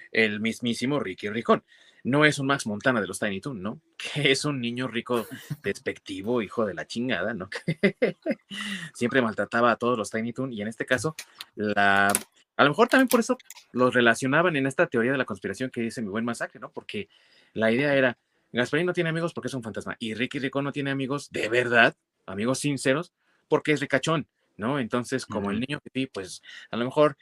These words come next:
Speaker 1: el interés es lo que más lleva a los niños a juntarse con él. Entonces, las ideas eran de amistad y de no solamente buscar y encontrar amistad verdadera, sino de alimentarla, de fomentarla, de nutrirla y de conservarla, ¿no?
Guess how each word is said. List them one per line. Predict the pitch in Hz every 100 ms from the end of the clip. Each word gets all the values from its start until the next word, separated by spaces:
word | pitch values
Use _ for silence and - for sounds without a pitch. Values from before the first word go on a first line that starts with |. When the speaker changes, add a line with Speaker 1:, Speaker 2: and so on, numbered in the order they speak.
| -
Speaker 1:
el | 123 120
interés | 123 113 123 131 135 135
es | 113
lo | 110
que | 110
más | 101 101 -
lleva | - 98 98
a | 87
los | 92
niños | 101 98 101 -
a | 95 92
juntarse | - 92 104 104
con | 104 135
él. | 127 _ - - -
Entonces, | 117 139
las | 123 117
ideas | 127 135
eran | 127 127
de | 127 139 _ _ _
amistad | 101 107 104 - 139 -
y | 107 101
de | 101 101 104 -
no | 113 131
solamente | 156 143 135 135 147 -
buscar | 98 101 95 - 127 -
y | 101 92
encontrar | 98 98 98 107 117
amistad | 113 95 117 117
verdadera, | 139 113 123
sino | 143 95 87
de | 95 90
alimentarla, | 92 90 90 90 123 117 110 110 - _ _
de | - 98
fomentarla, | - 98 92 92 120 117 107 110
de | 98 92
nutrirla | 104 104 127 113 117 - _ -
y | 95
de | 101
conservarla, | 104 104 98 156 160 90
¿no? | 135